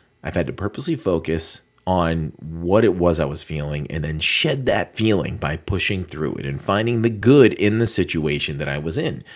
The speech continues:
and just be happy where I was. It was one of the most important life lessons I've learned, and here I am again. I need to just learn that one again. So I'm immersing myself into that.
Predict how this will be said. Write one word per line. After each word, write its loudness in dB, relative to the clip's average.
and -2
just 0
be -6
happy -4
where -2
I 0
was. -4
It -4
was -4
one 2
of 4
the 4
most 2
important -4
life -2
lessons -6
I've -8
learned, -2
and 4
here 4
I 4
am 0
again. 0
I -2
need -2
to 2
just 0
learn -2
that -4
one -8
again. -6
So -4
I'm -4
immersing -2
myself -2
into 0
that. -10